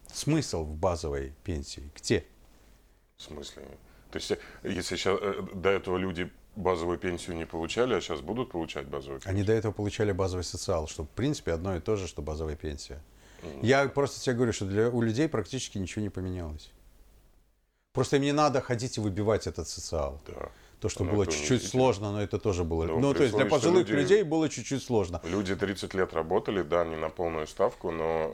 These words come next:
Speaker 2: э,
Speaker 1: Ты не
Speaker 2: это
Speaker 1: понимаешь.
Speaker 2: Я понимаю.
Speaker 1: Люди тридцать лет работали и получают сейчас столько же денег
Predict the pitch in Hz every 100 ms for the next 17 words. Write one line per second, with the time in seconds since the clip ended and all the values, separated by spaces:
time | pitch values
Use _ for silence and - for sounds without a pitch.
0 | 65 78 117 117 104 101 98 87 71 71
1 | - - - 80 78 87 95 90 65 65
2 | - - 117 131 - 120 110 - 104 -
3 | 82 78 156 165 104 80 76 - - 92
4 | 107 92 101 85 - 85 80 - 110 101
5 | 87 82 76 82 73